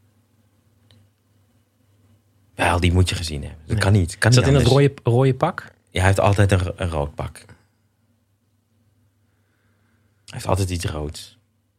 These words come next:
Speaker 2: Ja, met dat hele dunne microfoontje. Hij loopt heel veel heen en weer.
Speaker 1: Ja, ja, ja, ja, ja. <laughs> Dunne mi-
Speaker 2: Ja, hij heeft een dun
Speaker 1: Ja,
Speaker 2: microfoontje.
Speaker 1: ja, ja.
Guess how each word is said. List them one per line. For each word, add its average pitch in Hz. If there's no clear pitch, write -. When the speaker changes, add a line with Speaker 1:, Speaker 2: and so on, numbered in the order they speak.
Speaker 2:
Ja, 139
met 147
dat 135
hele 147
dunne 139
microfoontje. 143
Hij 117
loopt 120
heel 131
veel 123
heen 120
en 120
weer. 120
Speaker 1:
Ja, 110
ja, 117
ja, 110
ja, 117
ja. 123
<laughs> -
Dunne 113
mi- 113
Speaker 2:
Ja, -
hij 190
heeft 190
een 190
dun 180
Speaker 1:
Ja, 180
Speaker 2:
microfoontje. 160
Speaker 1:
ja, 147
ja. 101